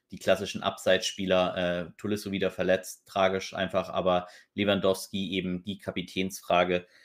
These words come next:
Seid euch halt nur bewusst, wenn ihr Lewandowski Kapitän spielt, dann müsst ihr irgendwas anderes in eurem Team noch Besonderes machen, weil den werden wirklich die meisten haben und müssen hier auch nicht lange rumreden. Vielleicht nochmal so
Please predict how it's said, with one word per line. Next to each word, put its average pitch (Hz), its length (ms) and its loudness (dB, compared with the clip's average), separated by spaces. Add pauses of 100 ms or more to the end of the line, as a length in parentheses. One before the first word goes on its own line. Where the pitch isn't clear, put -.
(360)
Seid 120 260 8
euch 120 180 2
halt 110 160 6
nur 113 120 4
bewusst, 104 420 2
wenn 107 140 4
ihr 104 80 6
Lewandowski 98 500 0
Kapitän 95 440 -6
spielt, - 220 -8
dann 95 120 0
müsst 98 180 -6
ihr - 180 -6
irgendwas 113 380 2
anderes 98 400 0
in - 60 -6
eurem 95 260 2
Team - 160 -4
noch 95 160 -2
Besonderes 101 540 2
machen, 95 300 -2
weil 87 260 6
den 90 160 0
werden 85 220 2
wirklich 85 260 -10
die 82 100 -12
meisten 82 420 -2
haben 90 300 2
und 82 160 -8
müssen 87 240 -8
hier 82 240 -4
auch 80 80 -14
nicht 85 160 -14
lange 85 180 -4
rumreden. 107 600 2 (480)
Vielleicht 95 280 4
nochmal 104 260 4
so 95 520 -2